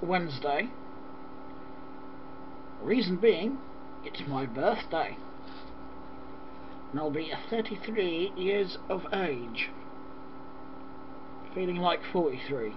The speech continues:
at times. <laughs> Uh,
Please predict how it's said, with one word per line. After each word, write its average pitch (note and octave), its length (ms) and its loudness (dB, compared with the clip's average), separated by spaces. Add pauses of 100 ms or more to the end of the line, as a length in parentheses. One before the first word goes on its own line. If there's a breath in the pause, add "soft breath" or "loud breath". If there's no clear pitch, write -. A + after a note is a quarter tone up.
(600)
at - 140 -2
times. C3 680 -2
<laughs> - 1040 6 (1000 loud breath)
Uh, E3+ 360 6